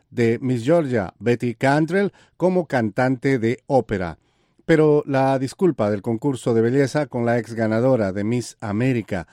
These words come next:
mil novecientos ochenta y cuatro, Vanessa Williams,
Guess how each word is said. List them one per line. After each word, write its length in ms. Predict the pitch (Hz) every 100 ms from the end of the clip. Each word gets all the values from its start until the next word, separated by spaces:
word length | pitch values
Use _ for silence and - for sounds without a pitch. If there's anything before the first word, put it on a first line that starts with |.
| _ _
mil 240 | 113 139 135
novecientos 600 | 104 90 139 127 107 92
ochenta 320 | 95 107 110
y 60 | 101
cuatro, 420 | 143 131 104 90 _ _ -
Vanessa 460 | 101 98 117 117
Williams, 580 | 98 107 147 196 202 -